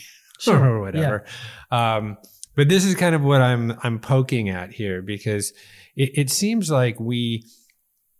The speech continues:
Speaker 1: um, okay, that, that, that science has been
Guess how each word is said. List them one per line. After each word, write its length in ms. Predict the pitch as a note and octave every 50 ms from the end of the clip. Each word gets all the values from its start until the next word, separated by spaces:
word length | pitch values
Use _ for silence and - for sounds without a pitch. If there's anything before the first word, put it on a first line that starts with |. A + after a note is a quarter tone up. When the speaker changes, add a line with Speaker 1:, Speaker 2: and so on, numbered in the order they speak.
| _ _ _ - _ _
Speaker 1:
um, 540 | - A#2 G#2+ G2 G2+ G2 F#2 F2+ F2+ F2+ - _ _ _ _ _ _ _ _ _ _ _ _ - _ _ _ _ - - - _ - G#2 - _
okay, 220 | B2+ A#2+ A#2+ G#2+ G#2+
that, 360 | G2+ A2+ G#2 G2 F#2+ - - _ _ _ _ _ _ _ _ _ _ _ _ _ _ _ _ _ _ _ _
that, 500 | - A#2+ B2 A2 G#2 G2+ G2 - - _ _ _ _ _ _ _ _ _ _ - - - - - - - - - _ _ _ _ _ _ _ _ _ _ _
that 180 | - B2+ A#2+ A#2+
science 560 | - - D#3 D#3 F#3 G#3+ A3 G#3+ F#3+ D#3 -
has 260 | - C#3 B2+ B2 A#2
been 600 | A2+ A2+ A2+ A#2 A2+ A2 G#2+ G#2+ G#2+ G#2 G#2 G2+